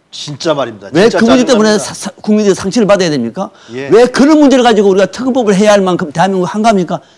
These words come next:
Speaker 2: 짜증났습니다.
Speaker 1: 네.
Speaker 2: 근데 조정훈 의원은 뭐 때문에 짜증났습니까?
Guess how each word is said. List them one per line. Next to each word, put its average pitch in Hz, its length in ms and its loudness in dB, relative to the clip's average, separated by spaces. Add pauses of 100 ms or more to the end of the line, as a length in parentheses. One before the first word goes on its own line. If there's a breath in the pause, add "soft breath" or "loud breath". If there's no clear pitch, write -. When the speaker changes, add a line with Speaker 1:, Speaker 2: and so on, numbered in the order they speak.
(100)
Speaker 2:
짜증났습니다. 196 720 -4 (220)
Speaker 1:
네. 87 200 -20 (200)
Speaker 2:
근데 202 220 2
조정훈 226 680 2
의원은 170 520 2
뭐 139 140 0
때문에 233 200 -2
짜증났습니까? 220 760 -2